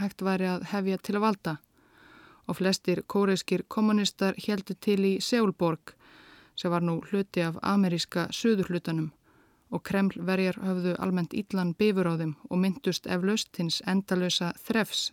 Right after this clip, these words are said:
sem hafði orðið til þess að Kóreumönnunum var vikið úr Komintern á sínum tíma. En það voru jú kóreskir andspyrnumenn í Sovétríkjunum og í sjálfum Rauða hernum.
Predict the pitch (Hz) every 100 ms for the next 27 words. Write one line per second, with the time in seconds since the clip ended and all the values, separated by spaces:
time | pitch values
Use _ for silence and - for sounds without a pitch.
0 | - - 170 170 170 180 185 - 170 190
1 | 208 - - - - - 185 220 214 202
2 | 190 190 185 180 175 - 175 175 208 -
3 | 190 175 165 - - 214 185 - 170 165
4 | 160 156 - 175 165 202 175 156 _ _
5 | _ _ _ _ _ _ _ _ _ _
6 | _ _ _ - 202 208 220 247 233 226
7 | 202 - 208 208 - 214 214 226 233 -
8 | 214 208 214 208 208 - 208 208 214 202
9 | 208 202 196 196 208 202 - 214 202 196
10 | 196 196 202 185 185 214 180 156